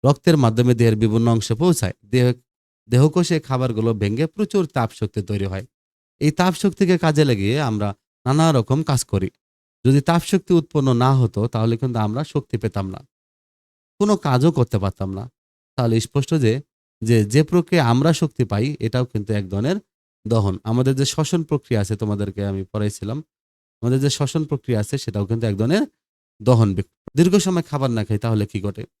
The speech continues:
আমরা শক্তিও পাই না, কাজও করতে পারি না, কারণ খাবার না খেলে দেহকোষে দহন বন্ধ হয়ে যায়, ফলে তাপ শক্তি উৎপাদন থেমে যায়, আমরা কোনো শক্তি পাই না।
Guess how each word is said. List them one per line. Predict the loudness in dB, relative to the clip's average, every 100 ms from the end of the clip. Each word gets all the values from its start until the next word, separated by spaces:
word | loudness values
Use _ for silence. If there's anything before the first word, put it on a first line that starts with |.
| _ _ _
আমরা | -2 0
শক্তিও | 2 2 0 2
পাই | 2
না, | -2
কাজও | -2 0 0
করতে | -2 -2 -2
পারি | -2 -4
না, | -6 -4
কারণ | 0 2 0 _ _ _
খাবার | 2 4
না | 4 2
খেলে | 2 0
দেহকোষে | 4 4 4 2 0
দহন | 2 2 4
বন্ধ | 4 2 6
হয়ে | 6 6
যায়, | 4 2 _ _ _
ফলে | -6 -4
তাপ | 2 0
শক্তি | 2 -2 2
উৎপাদন | 0 2 -2 -2
থেমে | 0 0 2
যায়, | 0 -2 _ _ _
আমরা | -2 0
কোনো | 0 0
শক্তি | 0 0 0
পাই | -2
না। | -4